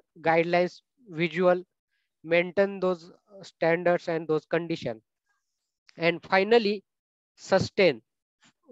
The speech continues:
Fifth S is the sustain. So whatever the four processes you are done, first is a sort,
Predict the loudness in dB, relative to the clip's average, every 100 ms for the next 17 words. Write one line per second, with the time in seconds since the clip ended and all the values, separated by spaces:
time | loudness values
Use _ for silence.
0 | _ -4 -4 -8 -2 2 2 0 -4 -2
1 | -2 -2 -4 -4 -4 -8 _ _ _ _
2 | -2 2 2 4 4 6 4 4 2 0
3 | _ _ _ _ _ _ -4 -2 -2 -4
4 | -6 -6 -6 -6 -6 -2 2 2 2 0
5 | -2 -12 _ -6 -4 -4 -6 -4 2 4
6 | 2